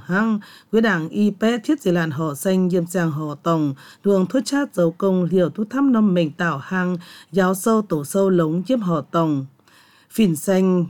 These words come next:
dìm nay cún hoi cún mải tham tiểu cung, kêu cháu ên chìa ấy bền lây phết dìm nhẹ nháng hoi nhà giáo Việt Nam ỉ nháng. Họ xanh Đặng Quỳnh Hương, họ xanh lấp đùa à, họ tòng dìm nay bùn hiu.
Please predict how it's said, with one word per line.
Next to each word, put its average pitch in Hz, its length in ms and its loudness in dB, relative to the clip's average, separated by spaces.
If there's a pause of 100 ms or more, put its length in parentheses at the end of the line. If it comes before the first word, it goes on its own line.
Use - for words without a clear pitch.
dìm 185 240 2
nay 233 260 2
cún 277 260 2
hoi 214 260 2
cún 254 320 2
mải 180 200 2
tham 294 240 -2
tiểu 175 340 -2
cung, 180 380 2 (400)
kêu 185 220 4
cháu 285 300 0
ên 196 340 2
chìa 180 280 2
ấy 175 300 2
bền 180 300 0
lây 170 220 2
phết 220 280 -2
dìm 170 160 0
nhẹ 160 320 0
nháng 165 220 -4
hoi 233 200 0
nhà 170 200 0
giáo 156 220 -8
Việt 175 300 -2
Nam 185 200 -2
ỉ 170 280 -6
nháng. 160 360 -8 (440)
Họ 190 220 2
xanh 185 540 0
Đặng 175 380 0 (180)
Quỳnh 175 300 2
Hương, 180 480 0 (100)
họ 185 240 0
xanh 190 300 0
lấp 277 160 -4
đùa 185 280 2
à, 160 420 -4
họ 175 260 -14
tòng 156 340 -4 (300)
dìm 175 300 0
nay 190 220 -2
bùn 165 120 -2
hiu. 185 280 2